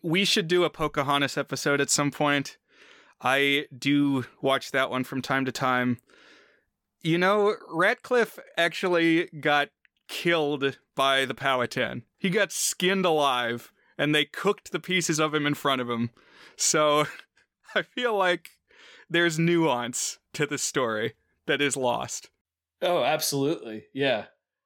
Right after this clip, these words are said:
Speaker 2: I mean, I don't think the version that we have does justice to just about anyone's story or, like,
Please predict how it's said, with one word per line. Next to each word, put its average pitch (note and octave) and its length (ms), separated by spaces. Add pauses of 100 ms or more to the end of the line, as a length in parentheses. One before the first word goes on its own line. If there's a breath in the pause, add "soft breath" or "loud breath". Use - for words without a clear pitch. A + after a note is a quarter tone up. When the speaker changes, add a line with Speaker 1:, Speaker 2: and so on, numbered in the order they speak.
(200)
Speaker 2:
I C#3+ 80
mean, C#3 420 (680)
I D#3 120
don't F#3+ 220
think D#3+ 360
the C#3+ 160
version C#3+ 440
that C3+ 160
we C3 120
have B2 440 (240)
does C3 580 (160)
justice C#3 540
to C3+ 120
just C3+ 220
about C3+ 180
anyone's B2+ 420
story C3 520
or, C3+ 220
like, C3+ 380